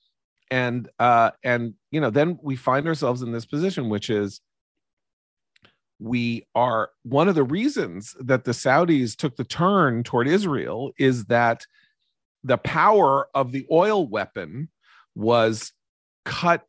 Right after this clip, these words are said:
in half or worse. And it led M B S, Mohammed bin Salman, to look at this and say, "We're gonna need other forms of business to pursue. I'm thirty years old. We're gonna need other forms of business to pursue."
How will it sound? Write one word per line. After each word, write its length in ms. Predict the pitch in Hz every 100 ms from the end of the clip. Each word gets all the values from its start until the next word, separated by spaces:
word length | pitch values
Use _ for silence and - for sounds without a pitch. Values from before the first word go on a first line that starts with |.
| -
in 140 | 120
half 580 | - - 202 202 156 - -
or 180 | 123
worse. 680 | 120 190 220 107 151 - - _ - _ _ -
And 200 | 127 127
it 100 | 123
led 480 | 127 151 185 180 156 -
M 220 | 123 135
B 160 | 127
S, 560 | 98 92 151 - - - _
Mohammed 380 | - 120 120 117
bin 160 | 120 117
Salman, 300 | 110 104 107
to 100 | 107
look 240 | 120 147
at 100 | 147
this 220 | 110 104
and 160 | 113 110
say, 440 | - 98 92 101 _ _ _ _ _
"We're 340 | 90 135 202 226
gonna 260 | 220 202
need 460 | 170 170 202 208 165 -
other 360 | 160 175 196 160
forms 680 | - - 170 190 180 156 127
of 260 | 120 123
business 720 | 113 208 185 101 73 - - - _ _ _ _ -
to 100 | -
pursue. 880 | - 127 - - 220 170 82 90 - - _ _ _ -
I'm 280 | 127 175
thirty 440 | 151 - - 170 165
years 300 | 135 127 120
old. 300 | 175 156 87
We're 140 | 131
gonna 160 | 190 175
need 200 | 156 156
other 200 | 139 143
forms 300 | - 139 131
of 60 | 113
business 300 | 180 185 -
to 80 | 117
pursue." 560 | 120 - 123 110 104